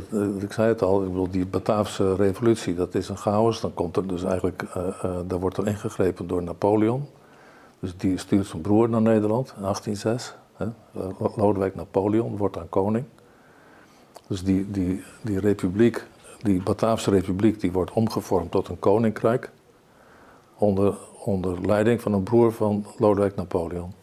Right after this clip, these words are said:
En dat is eigenlijk een soort vazalstatus van Frankrijk. En dan, ehm, op een, in achttien tien, dan, eh, dan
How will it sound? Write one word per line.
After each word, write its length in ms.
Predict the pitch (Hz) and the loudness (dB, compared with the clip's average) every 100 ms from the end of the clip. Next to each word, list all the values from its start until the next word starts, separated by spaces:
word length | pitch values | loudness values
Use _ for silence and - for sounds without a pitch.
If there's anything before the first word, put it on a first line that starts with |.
| _ _ _ _ - | _ _ _ _ -12
En 120 | 87 | -8
dat 160 | 85 82 | -6 -6
is 120 | 87 | -4
eigenlijk 340 | 82 82 85 92 | -4 -2 -4 -6
een 100 | 87 | -6
soort 280 | 90 82 | -4 -6
vazalstatus 1040 | - - 87 101 95 87 - 92 90 - 92 | -4 -4 -2 0 0 -2 -2 -2 -2 -6 -10
van 280 | - 90 90 - _ | -10 -10 -10 -16 _
Frankrijk. 500 | 92 90 - 87 - _ _ - - - - - - _ _ _ | -10 -10 -10 -12 -14 _ _ -20 -20 -20 -20 -20 -20 _ _ _
En 160 | 110 95 | -8 -6
dan, 260 | 92 90 - | -6 -8 -10
ehm, 240 | 104 85 82 87 - _ - | -10 -8 -10 -12 -18 _ -10
op 160 | 95 92 | -6 -4
een, 200 | 87 - | -4 -4
in 220 | 98 95 - - - 107 | -4 -4 -6 -18 -12 -6
achttien 400 | - - 98 - | -4 -2 -4 0
tien, 360 | 120 107 107 98 | 2 2 0 -2
dan, 300 | 90 87 - | -2 -4 -4
eh, 220 | 95 78 82 87 - - - - - | -4 -4 -6 -10 -14 -14 -18 -18 -12
dan 220 | 82 | -10